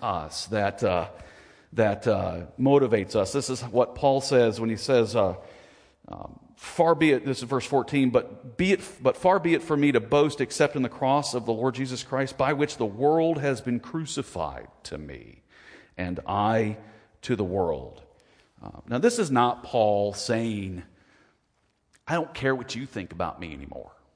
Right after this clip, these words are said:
This is not Paul having some kind of weird reaction to the culture and standing up for himself and being a strong individual. This is Paul saying, Something actually has transpired. A transaction has occurred.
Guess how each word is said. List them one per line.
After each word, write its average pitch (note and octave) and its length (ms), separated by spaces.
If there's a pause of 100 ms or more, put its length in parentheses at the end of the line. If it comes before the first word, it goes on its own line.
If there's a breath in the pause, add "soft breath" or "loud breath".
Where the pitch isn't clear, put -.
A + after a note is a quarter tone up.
(480)
This C#3 160
is C#3+ 120
not B2+ 300
Paul A#2+ 440
having A#2+ 340
some A#2 200
kind A#2 240
of G#2 140
weird A#2+ 240
reaction G#2 720
to G#2 100
the G#2 80
culture G#2 640
and F2 160
standing A#2+ 420
up B2 160
for A2+ 120
himself G2+ 680
and F2 140
being A2 160
a G2+ 60
strong G#2 480
individual. F2+ 520
This A2+ 200
is D3 100
Paul A2 400
saying, G2+ 500 (840 loud breath)
Something C#3+ 400
actually A#2 480
has G2+ 240
transpired. D#2 1000
A C#2+ 60
transaction G2+ 920
has A2+ 200
occurred. D2+ 680